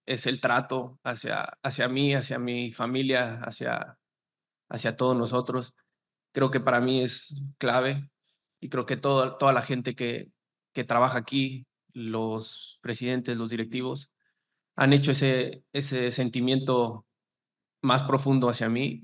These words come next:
y creo que esa emoción es por todo, por todo el proyecto, por todo el cariño que me han mostrado,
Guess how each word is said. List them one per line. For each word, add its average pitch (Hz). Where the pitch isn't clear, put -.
y 131
creo 117
que 117
esa 143
emoción 135
es -
por 117
todo, 127
por 117
todo 135
el 123
proyecto, 123
por 117
todo 135
el 135
cariño 127
que 123
me 120
han 123
mostrado, 123